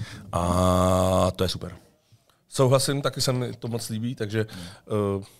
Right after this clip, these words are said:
Speaker 2: tak uvidíme, třeba, třeba tady někde bude stát s časem. <laughs> Když ne letos, eh, tak třeba za rok, za dva. Eh,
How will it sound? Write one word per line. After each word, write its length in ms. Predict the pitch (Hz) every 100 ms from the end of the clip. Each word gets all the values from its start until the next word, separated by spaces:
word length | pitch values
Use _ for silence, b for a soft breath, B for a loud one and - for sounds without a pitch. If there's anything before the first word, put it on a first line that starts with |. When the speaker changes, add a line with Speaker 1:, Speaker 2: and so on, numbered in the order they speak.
| b _
Speaker 2:
tak 140 | 123
uvidíme, 280 | 135 117 98 -
třeba, 280 | - 98 95 - _
třeba 220 | - 104
tady 200 | 98 98
někde 200 | 98 95
bude 180 | 95 98
stát 340 | - 104 98 -
s 140 | -
časem. 440 | - 87 - 143 - 87 - 90
<laughs> 400 | - - - -
Když 220 | 131 180
ne 120 | 170 151
letos, 420 | 165 160 139 147
eh, 40 | 123 113 110 110
tak 200 | 101 -
třeba 260 | - 104 98
za 100 | 98
rok, 160 | 95
za 120 | 92 92
dva. 200 | 90 82 B B B B 117 B B B _ _ -
Eh, 800 | 110 104 104 104 107 107 104